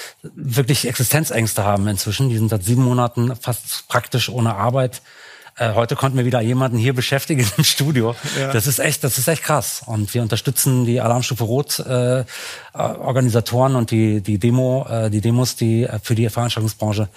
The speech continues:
Speaker 1: stattfinden und hoffen, dass wir die Politiker dazu kriegen, diese Riesenbranche, die eins Komma vier Millionen Menschen beinhaltet, äh, auch mal, äh, zu sehen und die zu unterstützen.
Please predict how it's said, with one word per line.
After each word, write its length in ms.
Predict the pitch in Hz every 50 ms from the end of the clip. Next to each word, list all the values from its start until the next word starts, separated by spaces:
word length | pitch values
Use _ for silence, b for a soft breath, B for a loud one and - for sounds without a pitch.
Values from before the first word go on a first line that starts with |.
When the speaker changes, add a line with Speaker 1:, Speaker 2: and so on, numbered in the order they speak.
| B B B
Speaker 1:
stattfinden 600 | - - 127 120 - - - 135 127 120 127 127
und 200 | 123 110 101 92
hoffen, 280 | 110 107 - 131 123 110
dass 240 | 117 107 - -
wir 140 | - 117 110
die 100 | 104 107
Politiker 400 | 104 - 120 135 165 - 165 143
dazu 220 | 135 123 113 - 113
kriegen, 400 | - - 170 180 165 156 170 B B B B B B B B -
diese 220 | 131 117 113 113
Riesenbranche, 720 | 117 156 190 185 185 190 170 143 123 147 175 180 147 131 117
die 180 | 101 107 113 107 98 101 -
eins 220 | - 135 131 -
Komma 160 | - 135 127
vier 160 | - - 139
Millionen 280 | 139 131 127 127 123 113
Menschen 320 | 120 135 160 160 - 147
beinhaltet, 520 | 123 117 110 110 110 107 107 - 113 - -
äh, 20 |
auch 400 | - 117 127 120 - 117 113 -
mal, 260 | - 127 117 113 117 120
äh, 180 | - 110 110
zu 160 | 107 - - 107
sehen 320 | 90 120 127 135 147 147
und 160 | 131 110 104
die 80 | 123 117
zu 160 | - - 120
unterstützen. 560 | 101 98 95 90 - 107 92 - - 104 95